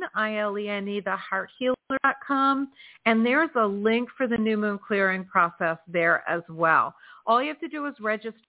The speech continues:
one time, and you'll get reminder emails.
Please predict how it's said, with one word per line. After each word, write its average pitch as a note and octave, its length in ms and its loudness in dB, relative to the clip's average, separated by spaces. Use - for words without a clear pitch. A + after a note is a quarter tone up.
one G3+ 180 -8
time, A3+ 420 -6
and F#3+ 120 -8
you'll F3+ 140 -6
get E3+ 220 -8
reminder A#3+ 680 -6
emails. A3 600 -4